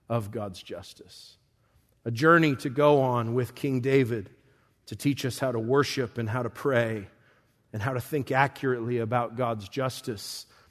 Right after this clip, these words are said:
in a fallen world. Praise and perplexity. Let's start with chapter nine, verse one. In praise of God's justice. Look at the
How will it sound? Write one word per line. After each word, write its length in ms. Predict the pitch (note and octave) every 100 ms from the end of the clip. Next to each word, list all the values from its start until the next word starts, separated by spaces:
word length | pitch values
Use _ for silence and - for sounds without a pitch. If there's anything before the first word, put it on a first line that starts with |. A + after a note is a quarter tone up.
| _
in 120 | B2
a 40 | A2+
fallen 760 | - - C3+ B2+ B2+ A#2+ A2
world. 500 | A#2 A#2+ A2 G#2 G2+
Praise 720 | - C#3+ C#3 C3 C3 A#2 - - - _ _ -
and 240 | A#2+ A2+
perplexity. 1040 | - G#2+ - B2 A2 - A#2 G2 G2 G2 _ _ _ _ _ _ _ _ _ _ -
Let's 200 | C#3 -
start 220 | - C3
with 140 | C3
chapter 360 | - A#2 G#2+ B2
nine, 240 | A#2+ A#2
verse 300 | G#2 A2+ -
one. 240 | A#2+ A2+ G#2+
In 200 | A2+ A#2+
praise 800 | A2+ - C#3+ C#3+ C#3+ D3 C#3 A2
of 240 | A#2+ G#2+
God's 640 | G#2+ B2 A#2+ A#2 A2+ G2 - _ _ _ _
justice. 840 | - A2 - - F2 - - - _ _ _ _ _ _ _ _ _ _ _
Look 220 | A#2+ C#3
at 140 | D3+ -
the 280 | A#2 G2